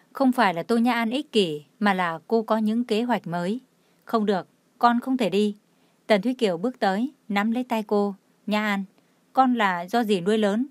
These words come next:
Mối quan hệ của con với dì không kém với tình cảm mẹ con ruột thịt. Nếu ở đây không có cháu thì thật sự là không ổn. Hằng Phúc và cô Ngọc Lam không thể làm tốt mọi việc. Con đi như thế này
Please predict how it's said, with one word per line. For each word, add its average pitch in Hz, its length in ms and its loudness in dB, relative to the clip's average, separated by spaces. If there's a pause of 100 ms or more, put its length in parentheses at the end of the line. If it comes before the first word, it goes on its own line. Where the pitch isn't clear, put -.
(200)
Mối 247 140 2
quan 269 160 2
hệ 214 200 0
của 190 160 -6
con 226 280 0
với 247 180 -2
dì 196 300 0 (200)
không 254 260 0
kém 208 200 0
với 254 100 0
tình 233 200 0
cảm 175 320 -2
mẹ 196 260 0
con 240 240 2
ruột 208 200 -2
thịt. 190 200 -4 (440)
Nếu 262 160 2
ở 226 100 4
đây 226 160 0
không 247 160 0
có 247 120 -2
cháu 240 400 2
thì 262 100 0
thật 190 140 2
sự - 140 -2
là 185 120 -2
không 233 220 -2
ổn. 165 260 0 (180)
Hằng 185 240 -2
Phúc 277 200 -4
và 196 120 4
cô 220 140 -2
Ngọc 214 200 0
Lam 220 260 0
không 254 240 2
thể 180 280 0
làm 170 260 0
tốt 269 240 -4
mọi 196 160 2
việc. 160 260 -4 (720)
Con 233 140 4
đi 226 120 2
như 214 120 0
thế 240 140 -4
này 170 340 -2